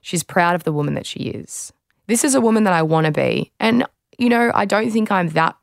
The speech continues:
far from it, but there's a lot of things in there that need to be cleared. And to be honest,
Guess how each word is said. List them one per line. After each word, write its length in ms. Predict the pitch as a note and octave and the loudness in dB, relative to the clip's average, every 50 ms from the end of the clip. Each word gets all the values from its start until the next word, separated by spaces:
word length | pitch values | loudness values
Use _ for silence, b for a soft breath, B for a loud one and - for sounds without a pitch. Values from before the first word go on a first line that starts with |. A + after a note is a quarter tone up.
| _ | _
far 340 | - - E3+ D#3+ D#3 D#3 D3+ | -6 -2 0 2 2 2 0
from 300 | D3 - - D#3 D3 C#3+ | -2 -2 -2 0 0 0
it, 240 | B2+ A#2 A2 - b b b b b b b | 0 -2 -4 -6 b b b b b b b
but 100 | b - E3+ | b -4 -2
there's 140 | E3+ D#3+ F3 | 0 2 2
a 60 | E3 | 2
lot 320 | D#3+ E3 F3 F3 F3 F3 | 2 2 2 2 2 2
of 100 | F#3 E3+ | 0 0
things 320 | - F3+ D#3+ D#3+ D#3 C#3+ D3 | -2 -2 -2 -2 -2 0 0
in 160 | D3+ D3+ D3+ | 0 0 0
there 220 | D3 C#3+ C#3+ C#3+ | 0 0 -2 -2
that 160 | - D#3+ D#3+ | -4 -4 -2
need 260 | D#3 D#3 D3+ D3 D3 - | -2 0 0 0 -2 -4
to 80 | - | -4
be 140 | - D3+ D3 | -6 -6 -8
cleared. 400 | - - D3 C#3+ C3+ C#3 C#3+ - | -6 -4 -2 0 0 0 -2 -2
And 180 | - D3 D#3 - | -4 -4 -2 -2
to 80 | - | -2
be 100 | D3+ D#3 | 0 2
honest, 440 | D#3+ E3 E3 E3 D#3+ - - - | 2 2 2 2 0 -2 -4 -8